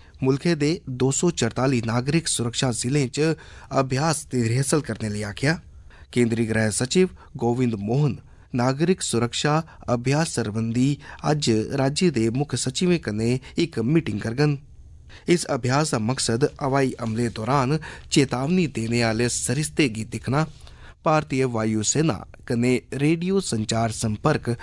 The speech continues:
ते हॉटलाइन दी जांच करना ते कंट्रोल रूम दे कम्मकाज दा निरीक्षण करना ऐ। एह्दे अलावा नागरिकें ते विद्यार्थियें गी हमले दी सूरत च अपने आप गी सुरक्षित रखने दे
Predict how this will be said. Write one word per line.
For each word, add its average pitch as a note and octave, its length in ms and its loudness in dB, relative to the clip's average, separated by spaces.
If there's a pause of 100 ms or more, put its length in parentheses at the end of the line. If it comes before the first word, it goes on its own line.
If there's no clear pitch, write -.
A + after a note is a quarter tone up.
(180)
ते C3+ 140 4
हॉटलाइन D#3+ 480 -2
दी C#3+ 180 0
जांच G#2+ 280 -8
करना C#3+ 340 -2 (360)
ते D#3 140 4
कंट्रोल D3+ 540 2
रूम B2+ 280 -2
दे C#3 140 0
कम्मकाज A2+ 480 -2
दा A2 120 -6
निरीक्षण B2+ 440 -2
करना A#2 300 -8
ऐ। C#3 180 2 (520)
एह्दे A#2+ 220 2
अलावा A2 340 0 (400)
नागरिकें A#2+ 560 0 (140)
ते A2+ 220 2
विद्यार्थियें A2 600 0
गी C3 200 0 (340)
हमले D#3+ 320 4
दी D3+ 180 -2
सूरत E3 480 0
च C#3 200 0 (100)
अपने B2+ 320 0 (160)
आप D3+ 220 0
गी B2 220 -6
सुरक्षित D3+ 560 0
रखने A2+ 300 -2
दे B2 180 6